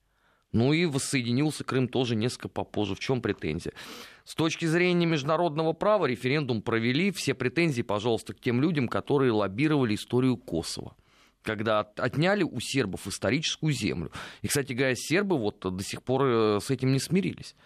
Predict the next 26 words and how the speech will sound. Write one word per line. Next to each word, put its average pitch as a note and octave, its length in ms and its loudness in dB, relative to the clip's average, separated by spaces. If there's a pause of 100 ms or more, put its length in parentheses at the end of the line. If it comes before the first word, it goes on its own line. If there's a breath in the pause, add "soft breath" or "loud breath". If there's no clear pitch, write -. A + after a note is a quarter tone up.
(360 soft breath)
И C3+ 80 4
настроения D3+ 640 2
вот D#3+ 240 0
эти C#3+ 160 -2
вот C3+ 260 2
и, A#2 140 4
и, A2+ 460 2
и C#3 40 2
в B2 60 2
России, C3+ 500 0
и B2 240 0
в - 80 -2
Сербии G#2+ 380 0
о A2 80 2
том, A#2 260 0
что, A2+ 460 0 (520 loud breath)
а, G#2+ 1040 2
Косово — A#2+ 420 0
это G#2 180 -2
Сербия, G#2 380 0
они C3 200 2
ровным D3 300 2
счётом - 320 -2
никуда C#3+ 280 0
не D3+ 140 -2
делись. - 340 -6